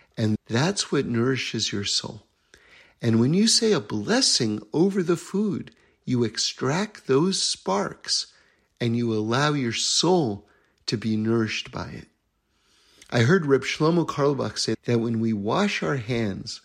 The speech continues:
we're literally washing our hands of the notion that the bread that we're about to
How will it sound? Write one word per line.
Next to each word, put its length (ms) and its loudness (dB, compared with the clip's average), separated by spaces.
we're 220 0
literally 880 2
washing 720 0
our 140 0
hands 580 -2
of 140 -8
the 100 -2
notion 600 -4
that 180 -6
the 100 -4
bread 580 2
that 200 -6
we're 180 0
about 520 -4
to 220 -10